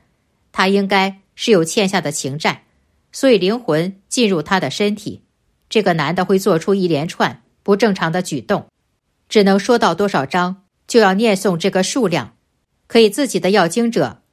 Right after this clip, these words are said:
念两千五百张，给对方要经者念两千五百张。”问：“梦到我在念大悲咒，我之前的领导路过停下来听我念经，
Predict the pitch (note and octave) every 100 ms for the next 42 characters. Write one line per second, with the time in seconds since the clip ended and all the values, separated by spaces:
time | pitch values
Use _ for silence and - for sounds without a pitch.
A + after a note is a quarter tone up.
0 | - A3+ G3 C#3 - G3 E3+ G3 B2 A2
1 | D#3 D#3+ _ _ _ _ G3+ G3 A3 C#4
2 | C#4 A3+ E3 F#3+ F#3+ F3 A#2+ - _ _
3 | A#3+ G#3 E3+ C#3 G#3 F#3+ D#3+ F#3 A2+ D#3+
4 | D3 D#3+ _ _ _ _ _ _ - C4
5 | A3+ - C#4 B3+ A#3+ F#3 E3 A3+ A#3 A#3
6 | A3+ A3 B3+ B3 D3 - _ _ - G#3
7 | C#4 B3+ A3+ G#3 G#3 A#3+ F3+ G#3 G#3 A3
8 | G3 F#3 G#3+ B3 E3+ E3+ B3+ G#3+ D#3 F#3
9 | F#3 G#3+ G#3+